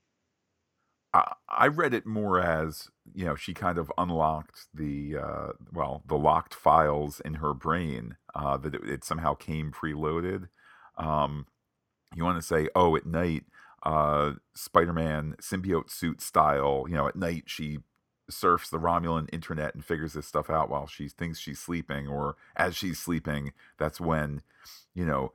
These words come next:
cut to the bleeps and the bloops as, as her computer brain breaks in. I, I would allow that too, but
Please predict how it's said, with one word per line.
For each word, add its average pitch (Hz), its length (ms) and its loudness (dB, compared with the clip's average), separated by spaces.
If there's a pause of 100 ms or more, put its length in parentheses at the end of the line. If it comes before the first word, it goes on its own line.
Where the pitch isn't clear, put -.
(160)
cut - 220 4
to 92 220 4
the 78 80 -2
bleeps 92 320 0
and 82 100 -2
the 76 40 0
bloops 82 420 2
as, 71 420 0
as 71 240 -4
her 73 280 6
computer 90 420 2
brain 76 500 4 (280)
breaks 82 440 4
in. 78 300 6 (100)
I, - 100 2
I - 120 8
would 90 120 6
allow 78 280 8
that 69 320 -2
too, 76 380 2
but 65 300 2